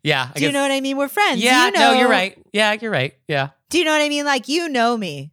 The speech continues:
Speaker 1: Yeah, that, that would be fine. In that context, that would be totally fine.
Speaker 2: I think
Speaker 1: Right.
Speaker 2: work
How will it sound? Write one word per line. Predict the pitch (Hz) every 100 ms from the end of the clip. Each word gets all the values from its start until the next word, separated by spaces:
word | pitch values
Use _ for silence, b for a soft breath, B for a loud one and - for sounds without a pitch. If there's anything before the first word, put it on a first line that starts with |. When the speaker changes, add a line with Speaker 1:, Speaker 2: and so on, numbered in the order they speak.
| _
Speaker 1:
Yeah, | 214 226 156 113 -
that, | 165 196 196 175
that | 190
would | 185 156
be | 160
fine. | 151 113 113 147
In | 165
that | 156 147
context, | 147 131 127 113 - -
that | 107
would | 110 98
be | 98
totally | 101 87 92
fine. | 98
Speaker 2:
I | 269 294
think | 427
Speaker 1:
Right. | 220 196
Speaker 2:
work | 226 233 233 -